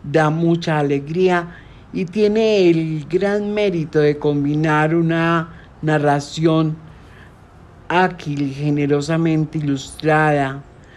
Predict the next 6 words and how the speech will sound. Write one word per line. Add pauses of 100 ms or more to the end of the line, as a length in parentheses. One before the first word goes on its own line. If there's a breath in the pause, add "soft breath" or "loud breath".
(220 loud breath)
consistente
en
descripciones
breves
y
precisas.